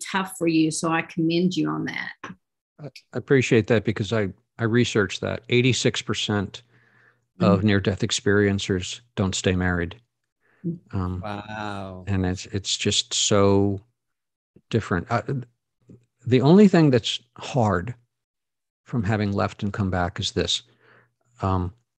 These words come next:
Speaker 2: there was a woman who survived Auschwitz, and about nine years later, she was bicycling in Belgium, and she was hit by a car and she died. And she had this,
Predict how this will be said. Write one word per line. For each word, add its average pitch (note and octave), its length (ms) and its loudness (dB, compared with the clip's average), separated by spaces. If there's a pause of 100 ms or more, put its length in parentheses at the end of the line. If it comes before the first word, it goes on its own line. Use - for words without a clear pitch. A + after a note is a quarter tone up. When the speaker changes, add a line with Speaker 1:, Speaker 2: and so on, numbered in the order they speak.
(380)
Speaker 2:
there B2 140 6
was D#3 140 8
a F3+ 40 10
woman C3 260 6
who A2+ 140 4
survived G2 580 0
Auschwitz, - 760 -4 (640)
and G#2+ 160 2
about G2 320 0
nine G#2+ 360 4
years A#2 300 0
later, G2 320 0
she - 160 -4
was F#2+ 160 -4
bicycling G2+ 680 -2
in F#2+ 140 -4
Belgium, F#2 600 -6 (960)
and G#2 180 0
she G2 380 0 (140)
was G2 140 0
hit - 180 -2
by F2+ 140 2
a F2+ 60 0
car C3 380 2
and F2+ 140 0
she - 120 -6
died. F#2 540 -4 (1080)
And G2+ 160 -4
she - 200 0
had G#2 160 2
this, - 320 -2